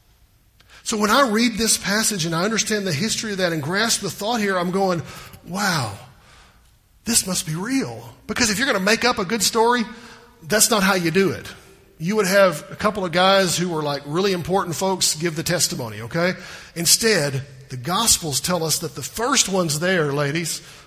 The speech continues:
were women. Our culture, we treat women with the same respect. We trust the word of a woman like we do a man, but not in that day. But God inspired the gospel writers to tell us the absolute truth.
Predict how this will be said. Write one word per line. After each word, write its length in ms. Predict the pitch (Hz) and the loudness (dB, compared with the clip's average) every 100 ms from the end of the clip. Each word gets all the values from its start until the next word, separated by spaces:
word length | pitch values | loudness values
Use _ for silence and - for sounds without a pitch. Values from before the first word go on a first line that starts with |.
| - | -14
were 100 | 113 | -10
women. 360 | 120 123 101 - - - _ _ _ _ _ _ _ - _ _ _ _ _ _ _ _ _ _ - | -8 -8 -10 -18 -20 -20 _ _ _ _ _ _ _ -20 _ _ _ _ _ _ _ _ _ _ -10
Our 140 | 143 | -8
culture, 420 | 175 160 135 - 139 | -4 -4 -4 -6 -6
we 140 | 139 | -6
treat 500 | 131 180 147 - 139 | -6 -4 -6 -8 -8
women 380 | 156 139 131 107 - - - - _ | -6 -4 -6 -10 -14 -20 -20 -20 _
with 100 | 143 | -10
the 80 | 127 | -6
same 260 | - 151 131 | -4 -4 -4
respect. 500 | 127 - 160 113 - | -4 -2 -4 -4 -6
We 100 | 135 131 | -6 -6
trust 400 | 127 165 156 - | -4 -2 0 -2
the 80 | 151 | -4
word 320 | 139 160 151 | -4 -2 -2
of 100 | 131 | -4
a 60 | 131 | -4
woman 300 | 135 147 127 | -2 -2 -4
like 160 | 127 135 | -6 -6
we 80 | |
do 140 | 135 135 | -4 -2
a 40 | |
man, 320 | 135 143 139 - - - - - _ - - _ _ _ 208 | 0 0 0 -4 -12 -14 -18 -20 _ -20 -20 _ _ _ -14
but 140 | 202 185 | -8 -2
not 180 | 185 175 | 0 2
in 80 | |
that 220 | 156 175 131 | 0 -2 -4
day. 180 | 117 - - - - - _ _ - - - | -10 -10 -16 -20 -20 -20 _ _ -20 -20 -12
But 220 | 180 165 | -10 -4
God 320 | 131 208 254 277 | -2 2 2 2
inspired 640 | 233 - - 208 220 185 | 2 0 0 2 2 2
the 80 | 170 | -2
gospel 540 | 165 190 196 - 185 | -2 -2 -4 -4 -4
writers 420 | 170 190 156 139 - | -4 -4 -4 -4 -8
to 80 | |
tell 300 | 175 - 214 | -6 -8 -6
us 200 | 208 196 | -6 -4
the 160 | - 156 | -6 -8
absolute 520 | 180 - - 180 185 | -8 -8 -8 -8 -10
truth. 600 | 190 - 202 135 131 - | -10 -10 -12 -12 -16 -18